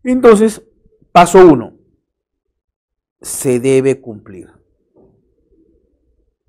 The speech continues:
Para que sea binómica se debe cumplir esto, ¿eh? Que n cuadrado más n menos seis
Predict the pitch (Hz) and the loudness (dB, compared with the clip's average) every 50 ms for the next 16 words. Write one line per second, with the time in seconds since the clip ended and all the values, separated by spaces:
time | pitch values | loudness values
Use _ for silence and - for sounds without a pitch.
0 | _ _ _ _ _ _ _ _ _ _ _ _ _ _ _ _ 113 110 107 101 | _ _ _ _ _ _ _ _ _ _ _ _ _ _ _ _ -6 -6 -6 -8
1 | 107 107 - 143 143 147 151 156 165 165 156 156 156 156 - 139 - 135 120 131 | -12 -10 -6 -6 -4 -4 -4 -4 -4 -6 -4 -6 -8 -6 -8 -8 -8 -6 -6 -4
2 | 139 139 127 135 127 120 - 135 135 135 123 - _ 117 113 135 151 156 _ _ | -4 -6 -6 -8 -12 -10 -10 -6 -6 -6 -8 -8 _ -8 -8 -8 -8 -10 _ _
3 | _ _ _ _ _ _ 117 117 113 - _ - 156 160 160 160 165 160 160 160 | _ _ _ _ _ _ -16 -16 -16 -14 _ -4 -2 -2 -2 -2 -6 -8 -8 -6
4 | - 151 147 143 147 147 143 135 123 107 101 90 80 _ _ _ _ _ _ _ | -4 -2 0 0 0 0 0 -2 -2 -4 -6 -10 -16 _ _ _ _ _ _ _
5 | _ 110 113 117 110 - - - _ - 156 156 135 113 104 101 98 _ - 120 | _ -14 -12 -12 -12 -12 -14 -16 _ -4 -4 -4 -4 -6 -10 -16 -20 _ -20 -20
6 | 135 139 151 165 180 190 190 196 196 196 - - - 190 143 131 127 127 139 160 | -16 -10 -6 -6 -6 -6 -6 -6 -8 -8 -10 -8 -6 -4 -4 -4 -4 -6 -10 -12
7 | 165 160 - - - _ | -14 -16 -20 -20 -20 _